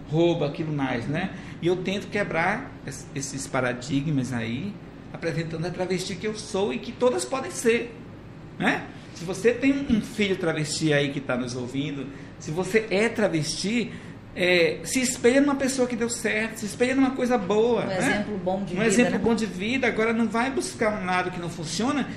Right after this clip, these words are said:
Speaker 1: que a vida é cruel com a gente, né?
Speaker 2: Sim, sim.
Speaker 1: Mas aí eu também, Mariângela,
Speaker 2: Não.
Speaker 1: só pra finalizar esse ponto, também não vou me maquiar de transexual só pra me entrar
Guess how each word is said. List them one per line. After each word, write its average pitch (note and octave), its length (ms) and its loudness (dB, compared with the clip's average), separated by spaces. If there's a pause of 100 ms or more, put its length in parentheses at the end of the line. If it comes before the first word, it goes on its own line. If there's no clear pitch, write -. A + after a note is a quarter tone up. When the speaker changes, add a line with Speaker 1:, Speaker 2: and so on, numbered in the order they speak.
(140)
Speaker 1:
que - 80 2
a F3 80 6
vida F3+ 220 2
é - 20 4
cruel F#4 400 0
com - 80 0
a G#3+ 60 2
gente, C3 420 -2
né? E3 180 -2
Speaker 2:
Sim, D#3+ 100 -2 (120)
sim. F#3+ 120 -6
Speaker 1:
Mas G3 200 0
aí G#3+ 180 4
eu B3+ 120 2
também, F#3+ 420 0
Mariângela, D#3+ 460 0
Speaker 2:
Não. C#3 80 -2
Speaker 1:
só - 100 -2
pra - 120 -4
finalizar D#3 460 -4
esse C#3+ 140 -8
ponto, G3+ 200 -6 (340)
também G3+ 220 2
não C#4 200 0
vou F#3+ 520 2 (800)
me E3+ 120 -2
maquiar D#3+ 500 0
de D3+ 120 -4
transexual E3 760 -4
só G#3+ 140 -4
pra A3 160 -4
me A#3 100 2
entrar A3 420 -4